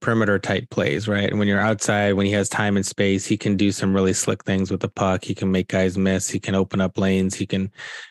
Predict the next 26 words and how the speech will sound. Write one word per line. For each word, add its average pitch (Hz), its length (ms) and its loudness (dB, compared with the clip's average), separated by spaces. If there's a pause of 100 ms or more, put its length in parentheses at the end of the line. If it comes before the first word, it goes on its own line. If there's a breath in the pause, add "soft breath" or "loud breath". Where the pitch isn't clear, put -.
(680 loud breath)
feed 104 200 2
some 101 180 0
really 98 220 2
nice 92 300 0
passes. 95 600 -4 (640 loud breath)
But 110 320 0 (140)
yeah, 151 340 2
he's 127 180 2
twenty-four 165 640 2
now, 95 480 0 (200)
and 101 360 2
it's 104 140 0
been 147 180 2
a 170 60 4
long 107 200 2
<laughs> - 20 -2
time 110 500 0
since 110 260 -2
he 117 120 2
was 98 200 2
drafted 101 580 -2
back 92 260 -2
in 95 80 -2
twenty 92 260 -2
seventeen. 101 760 0 (640 loud breath)
He 104 640 2